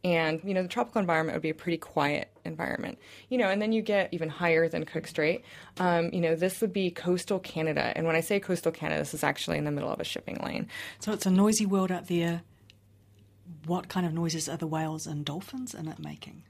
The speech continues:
Speaker 1: So people think it's pretty straightforward in terms of, you know, open the spectrogram. Oh, look, there's this beautiful whale call.
Speaker 2: Ah,
Speaker 1: Like, you know, I
Speaker 2: quite the
Speaker 1: talked
Speaker 2: contrary,
Speaker 1: about
Speaker 2: I'd think it would be needle in a haystack stuff.
Speaker 1: No, absolutely, right? So, you know, a lot of the way, because you're dealing with such,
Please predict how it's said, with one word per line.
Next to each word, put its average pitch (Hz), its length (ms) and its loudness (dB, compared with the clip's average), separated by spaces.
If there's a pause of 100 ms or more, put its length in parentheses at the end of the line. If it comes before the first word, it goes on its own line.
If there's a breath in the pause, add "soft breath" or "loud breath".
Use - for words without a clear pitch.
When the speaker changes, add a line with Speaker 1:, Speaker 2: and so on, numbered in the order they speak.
(120)
Speaker 1:
So 202 440 4
people 190 340 4
think 160 260 -2
it's 160 140 -4
pretty 165 340 -4
straightforward 156 640 0
in 151 80 -4
terms 151 260 -4
of, 147 80 -4
you 147 80 -4
know, 143 160 -2
open 185 280 -2
the 175 80 2
spectrogram. 165 640 -6
Oh, 214 120 -2
look, 202 280 -2
there's 185 140 -2
this 180 120 0
beautiful 214 460 4
whale 175 360 6
call. 175 580 6
Speaker 2:
Ah, - 20 4
Speaker 1:
Like, 170 260 8
you 156 60 -6
know, 151 80 -2
I 151 40 0
Speaker 2:
quite 233 100 6
the 202 100 -6
Speaker 1:
talked 170 100 4
Speaker 2:
contrary, 185 340 8
Speaker 1:
about 190 100 6
Speaker 2:
I'd 185 80 0
think 190 160 2
it 196 40 0
would 170 100 0
be 165 120 2
needle 185 260 4
in 160 120 0
a 156 40 -4
haystack - 560 -8
stuff. - 360 -8
Speaker 1:
No, 247 320 6
absolutely, 233 640 0
right? 180 200 4
So, 226 280 6
you 208 120 2
know, 185 160 6
a 185 40 4
lot 202 220 6
of 220 60 0
the 214 60 4
way, 185 80 6
because 196 280 0
you're 208 100 4
dealing 180 340 2
with 175 100 0
such, - 600 -2